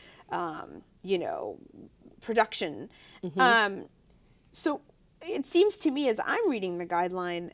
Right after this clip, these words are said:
Speaker 1: that assuming you get past that initial hurdle of the offense of conviction establishes,
Speaker 2: Mm-hmm.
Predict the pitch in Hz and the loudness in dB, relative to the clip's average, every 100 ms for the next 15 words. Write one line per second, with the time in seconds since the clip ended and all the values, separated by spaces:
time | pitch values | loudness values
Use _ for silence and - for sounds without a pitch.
0 | - 202 196 190 - - - 226 - 349 | -4 4 8 6 4 -10 2 2 6 6
1 | 349 254 202 220 214 214 202 202 190 185 | 6 4 2 0 2 2 2 2 0 2
2 | 202 - 202 - 190 180 170 170 170 165 | 0 0 0 2 2 4 4 4 2 0
3 | 175 180 - 190 185 180 - 180 175 - | 0 0 0 -2 -2 -4 -4 -2 -2 -4
4 | 170 170 - 147 277 208 180 175 165 165 | -6 -8 -6 -4 -2 -4 -6 -4 -2 -2
5 | 170 | -4